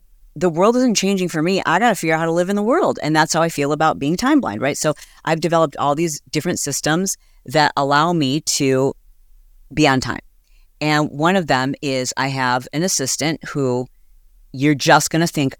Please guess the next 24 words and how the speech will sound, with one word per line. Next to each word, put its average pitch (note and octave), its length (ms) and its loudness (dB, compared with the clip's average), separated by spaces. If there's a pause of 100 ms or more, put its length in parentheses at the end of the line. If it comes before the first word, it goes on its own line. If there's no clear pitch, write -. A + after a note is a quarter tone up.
this C#3 220 -4
is C3+ 60 -6
the C#3 80 0
most C3 240 0
ridiculous C3 680 -2
thing D#3 140 -2
you've E3+ 120 -2
ever C#3+ 180 2
heard, A#2+ 200 -4 (160)
unless G3+ 640 0 (360)
you C#3+ 420 -2 (260)
get A3+ 240 4
it. - 300 -8 (280)
If F3 160 -4
you F#3 120 4
don't B3+ 260 2
get C3 160 0
it, F#2+ 200 -4
if E3+ 120 -2
you're F3 120 -2
one F#3 100 2
of A3+ 60 2
those C4 140 0
people C3+ 320 -2